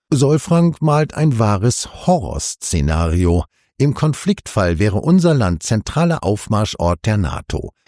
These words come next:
Mit sehr kurzer Vorlaufzeit müssten bis zu achthunderttausend Soldaten samt Material aus verschiedenen nato-Staaten an die Ostflanke verlegt werden.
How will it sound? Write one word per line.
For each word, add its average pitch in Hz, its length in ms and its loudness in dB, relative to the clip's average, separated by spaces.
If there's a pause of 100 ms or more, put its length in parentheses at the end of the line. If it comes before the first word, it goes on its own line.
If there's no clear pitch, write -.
Mit 85 180 0
sehr 127 300 2
kurzer 131 440 0
Vorlaufzeit 87 840 0
müssten 82 360 0
bis - 220 0
zu - 180 -2
achthunderttausend 92 960 0
Soldaten 90 520 0
samt 143 300 -2
Material 123 720 0
aus 165 200 -2
verschiedenen 107 540 0
nato-Staaten 92 760 0
an 143 120 0
die - 180 -4
Ostflanke 85 640 -2
verlegt 87 520 -2
werden. - 380 -10